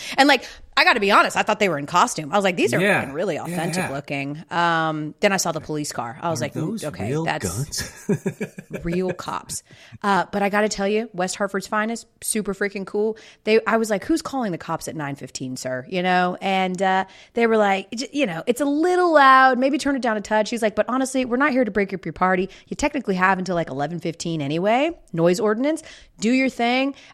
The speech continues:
Speaker 1: I was like, "Listen, dude, we're just trying to have a good time. None of us have our kids. We're trying to cut loose." He was like, "I wish I could come to this party." They wanted to stay. All three cops wanted to stay at the party.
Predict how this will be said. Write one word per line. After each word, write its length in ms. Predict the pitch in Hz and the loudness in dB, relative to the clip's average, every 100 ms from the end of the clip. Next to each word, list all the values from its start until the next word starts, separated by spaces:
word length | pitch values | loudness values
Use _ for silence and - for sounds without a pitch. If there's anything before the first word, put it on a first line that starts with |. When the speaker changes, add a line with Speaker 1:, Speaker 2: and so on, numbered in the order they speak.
| - | -2
Speaker 1:
I 80 | 277 | 0
was 100 | 247 | 0
like, 140 | 233 | -4
"Listen, 220 | 247 196 | -4 -4
dude, 180 | 190 185 | -4 -2
we're 80 | 269 | -2
just 220 | 240 - | -2 -4
trying 180 | 196 170 | -6 -6
to 60 | |
have 160 | 160 156 | -6 -6
a 40 | |
good 140 | 156 147 | -8 -8
time. 320 | - 196 185 | -4 -2 -2
None 140 | 233 | -2
of 60 | 190 | -4
us 100 | 170 | -4
have 160 | 156 143 | -4 -4
our 100 | 139 | -4
kids. 320 | 175 175 175 | 0 0 0
We're 60 | |
trying 180 | 156 240 | -2 -2
to 60 | 208 | -2
cut 200 | 196 165 | -2 -4
loose." 120 | 175 165 - _ | -4 -6 -12 _
He 160 | - 214 | -6 -6
was 120 | 185 | -6
like, 140 | 139 - | -12 -10
"I 60 | 185 | -8
wish 180 | 214 | -8
I 100 | 160 | -8
could 140 | 196 208 | -8 -8
come 160 | 151 | -8
to 80 | 143 | -10
this 160 | 139 - | -10 -12
party." 380 | 139 139 147 - - | -8 -6 -6 -8 -2
They 120 | 339 | 4
wanted 320 | 359 196 175 202 | 4 2 -4 -6
to 60 | |
stay. 380 | 254 - 330 160 - | -8 -2 0 0 2
All 180 | 294 320 | 2 2
three 180 | 339 | -2
cops 380 | 339 240 190 - | -6 -2 -4 -4
wanted 160 | 202 190 | -8 -6
to 80 | - | -6
stay 240 | - 226 | -2 -2
at 100 | 285 | -2
the 60 | 247 | -8
party. 460 | - 147 147 208 | -10 -10 -10 -12